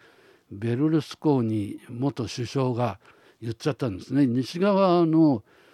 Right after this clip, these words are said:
重要な政治指導者の中では初めてです、こんなことを言ったのはね。この戦争はあくまで西側にとっては、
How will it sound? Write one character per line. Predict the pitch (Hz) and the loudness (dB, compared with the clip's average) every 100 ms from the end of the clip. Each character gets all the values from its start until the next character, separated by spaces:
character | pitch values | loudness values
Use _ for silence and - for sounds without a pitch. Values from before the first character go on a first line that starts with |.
| _ - | _ -8
重 | 135 120 143 170 | -6 -2 2 6
要 | 160 151 | 6 6
な | 143 | 4
政 | 135 - 147 131 | 2 2 0 0
治 | 135 143 | -6 -2
指 | 139 | 2
導 | 143 123 | 2 2
者 | - 127 | -2 -2
の | 117 117 | 0 0
中 | 117 - 104 | -2 -4 -6
で | 107 | -6
は | 98 | -6
初 | 135 139 | -4 0
め | 220 | 0
て | 135 120 | 0 -6
で | 107 | -8
す、 | - | -8
こ | 131 | -4
ん | 123 | -2
な | 117 107 _ - - - _ | -2 -4 _ -20 -20 -20 _
こ | - | -10
と | 110 107 | -8 -8
を | |
言 | - | -8
っ | |
た | 123 | -10
の | 92 | -10
は | 98 | -6
ね。 | 107 202 175 _ | 0 2 0 _
こ | - | -2
の | 175 | 0
戦 | 185 196 196 | 2 0 0
争 | 151 180 175 160 | -2 -2 0 0
は | 151 160 139 | 2 4 2
あ | |
く | 123 170 | 0 0
ま | 175 | 0
で | 127 | 2
西 | 120 120 156 | 0 0 2
側 | 151 147 | 4 4
に | 135 | 0
と | 139 | -4
っ | |
て | - | -4
は、 | 131 131 110 | 0 0 0